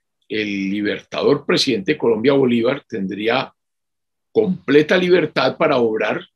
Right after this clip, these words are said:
según le pareciera respecto a la cuestión pendiente aún sobre la incorporación de Guayaquil. Atención con ese tema, Guayaquil. Porque faltaba Guayaquil,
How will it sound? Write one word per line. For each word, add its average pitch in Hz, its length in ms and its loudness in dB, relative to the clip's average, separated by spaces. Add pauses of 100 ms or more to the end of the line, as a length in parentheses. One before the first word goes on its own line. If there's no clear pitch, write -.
(440)
según 117 360 -2
le 147 100 4
pareciera 156 720 2
respecto - 460 -6
a 131 40 -2
la 123 160 -6
cuestión 101 420 -8
pendiente 175 880 2
aún 160 520 4 (360)
sobre 117 340 0
la 110 100 0
incorporación 101 760 -6
de 117 60 -4
Guayaquil. 123 680 -2
Atención - 720 -12
con 117 220 -6
ese 123 160 -4
tema, 135 340 0 (480)
Guayaquil. 117 840 -2 (2000)
Porque 135 320 2
faltaba 175 560 2
Guayaquil, 151 800 0